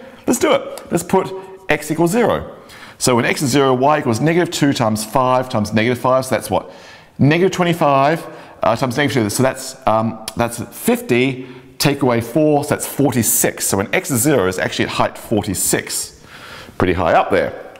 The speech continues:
All right, no worries, 'cause now I can see what the graph is. The graph must be an upside down symmetrical U-shaped graph like that.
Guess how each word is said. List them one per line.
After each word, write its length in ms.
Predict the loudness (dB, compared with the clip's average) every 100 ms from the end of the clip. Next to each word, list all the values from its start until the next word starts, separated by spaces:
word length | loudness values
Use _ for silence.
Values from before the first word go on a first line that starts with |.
| 2
All 80 | 6
right, 260 | 6 4 4
no 120 | 6
worries, 280 | 8 6 4
'cause 140 | 2
now 240 | 4 2 2
I 80 |
can 80 | 0
see 180 | 2 2
what 120 | 2
the 60 | 2
graph 300 | 2 2 2
is. 280 | 0 -2 -8 -16 -6
The 100 | -4
graph 380 | 2 4 4 4
must 240 | -2 -2 0
be 260 | 0 -2 -8 -18 -2
an 160 | 0 0 0
upside 560 | 0 0 -2 2 2 2
down 400 | 0 2 2 0
symmetrical 800 | -2 -2 0 0 -2 -2 0 0
U-shaped 500 | 2 2 2 -2 -2
graph 520 | -2 2 2 0 -8 -20 -20 -20 -6
like 320 | 0 0 0 -2
that. 560 | -2 -2 -8 -20 -20